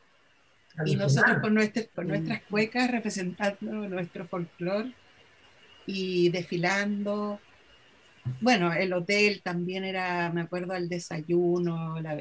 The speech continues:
Speaker 1: la, la Violeta, así como el desayuno con todas las cuestiones para ponerle al pan.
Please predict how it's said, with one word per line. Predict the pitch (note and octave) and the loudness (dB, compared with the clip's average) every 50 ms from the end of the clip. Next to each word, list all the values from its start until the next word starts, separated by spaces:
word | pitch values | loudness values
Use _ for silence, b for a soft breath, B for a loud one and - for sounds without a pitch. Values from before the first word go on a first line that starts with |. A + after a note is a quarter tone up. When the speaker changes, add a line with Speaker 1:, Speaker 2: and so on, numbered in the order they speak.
| - - | -8 -12
Speaker 1:
la, | D3+ D3+ D3+ D3 - - - - | -14 -12 -12 -14 -16 -16 -16 -10
la | D3+ D3 | -8 -6
Violeta, | D3 D3+ D3 C#3+ D#3 D3+ - D#3 D3 C#3 | -4 -4 -4 -4 -6 -6 -6 -8 -8 -8
así | C#3 C#3+ - - F3 E3 | -8 -10 -12 -12 -10 -8
como | E3 D#3+ D#3+ D#3 D3+ D3+ D3 D3 - - _ | -8 -8 -6 -8 -8 -8 -10 -12 -14 -10 _
el | F3+ F3+ E3 D#3 | -6 -4 -4 -4
desayuno | D3+ E3+ E3+ - F3 D#3+ D#3+ F3+ G3 G3+ G3 G3 F#3 | -4 -6 -6 -6 -8 -6 -6 -6 -6 -6 -6 -6 -6
con | E3+ D#3+ E3 E3+ - _ | -6 -6 -6 -8 -8 _
todas | - G#3+ G#3+ A3 A3+ A3+ A3+ A3+ A3+ A3+ | -2 0 0 2 0 -2 -2 -4 -4 -4
las | A3+ A3 - | -6 -8 -8
cuestiones | - G#3 - - G#3 G#3+ G#3+ A3 G#3+ | -10 -12 -10 -6 -6 -4 -4 -4 -8
para | - G3 | -8 -10
ponerle | - F#3+ F#3+ G3 G3 G3 F#3+ G3 | -10 -10 -10 -10 -10 -10 -8 -8
al | F#3+ F#3+ | -10 -10
pan. | - _ - G3+ G#3 G#3+ G#3+ G#3+ | -6 _ 0 2 2 2 0 -2